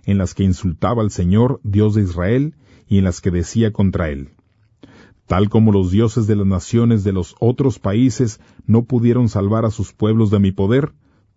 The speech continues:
tampoco el Dios de Ezequías podrá salvar a su pueblo de mi poder".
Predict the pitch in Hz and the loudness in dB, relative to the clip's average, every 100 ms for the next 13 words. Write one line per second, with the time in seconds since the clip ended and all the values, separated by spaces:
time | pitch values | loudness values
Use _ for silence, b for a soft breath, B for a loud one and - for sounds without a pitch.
0 | - 98 92 - 151 - 131 107 107 113 | 0 0 2 2 0 0 0 2 2 2
1 | 113 104 92 - 117 113 104 92 92 101 | 0 -2 -6 -2 0 0 -2 -4 -2 -2
2 | - 92 98 101 98 92 - 98 95 92 | -2 -2 -2 -2 -4 -8 -4 -2 0 -2
3 | 87 87 80 85 76 - | -2 -2 -2 -6 -6 -10